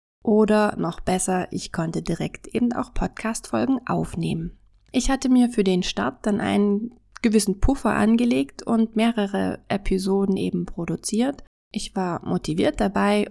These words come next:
und an mancher Stelle vielleicht etwas übermotiviert. Und technisch war das für mich vertraut, also das war jetzt kein Problem.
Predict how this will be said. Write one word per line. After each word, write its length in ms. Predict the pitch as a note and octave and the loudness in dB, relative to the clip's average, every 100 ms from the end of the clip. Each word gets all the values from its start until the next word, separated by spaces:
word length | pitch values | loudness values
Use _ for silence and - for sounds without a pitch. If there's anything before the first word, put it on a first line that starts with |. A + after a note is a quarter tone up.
| - | 0
und 420 | A3 A3+ A#3 G#3+ | 2 2 0 -2
an 100 | A#3 | 2
mancher 220 | A#3 A#3 | 2 2
Stelle 280 | - F3 F#3 | 0 -2 -2
vielleicht 320 | - D#3 E3+ | -2 -6 -8
etwas 260 | - - D#3 | -10 -10 -6
übermotiviert. 920 | - F#3 G3+ G3+ G3+ G3+ G3+ A3 A#3+ - _ _ _ - | -2 0 2 2 0 0 2 0 -4 -14 _ _ _ -4
Und 500 | G#3+ G#3 G3+ G3+ - _ _ _ _ | 0 2 2 0 -8 _ _ _ _
technisch 560 | - F3 - C4 C#4 - | -6 -4 -2 0 -2 0
war 100 | A3 | 0
das 160 | A#3 - | 0 0
für 100 | A3 | 2
mich 300 | G#3+ G#3+ - | 2 0 -4
vertraut, 680 | G3+ - A3+ B3 G#3 G3+ - | -4 -2 0 0 0 -2 -4
also 420 | F3+ F#3 F#3 G#3 | -2 0 -2 -4
das 200 | F#3+ F#3 | -6 -6
war 140 | G3 F#3+ | -4 -4
jetzt 220 | - - _ - | -4 -12 _ -8
kein 240 | F#3 F#3 | -4 -4
Problem. 640 | - F#3+ F#3+ G3+ F#3+ F3+ | -4 -4 0 0 2 -2